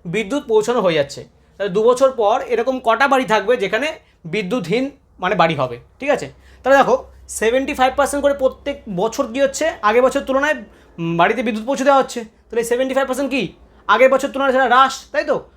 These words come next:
মানে, টোটাল বারোশো বাড়িতে কারেন্ট ছিল না, এবার সেভেন্টি ফাইভ পার্সেন্ট করে আগের বছর তুলনায়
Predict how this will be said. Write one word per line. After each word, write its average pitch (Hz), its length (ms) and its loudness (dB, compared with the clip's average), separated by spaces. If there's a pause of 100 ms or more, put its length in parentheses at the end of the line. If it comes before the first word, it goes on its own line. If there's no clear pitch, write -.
মানে, 202 120 -10
টোটাল 254 200 -2
বারোশো 220 320 2
বাড়িতে 262 480 0 (120)
কারেন্ট 254 280 0
ছিল 302 140 2
না, 254 220 0 (260)
এবার 214 160 -2
সেভেন্টি 240 340 -2
ফাইভ 254 160 0
পার্সেন্ট 262 220 -2
করে 262 100 6
আগের 240 200 4
বছর 254 120 2
তুলনায় 262 340 0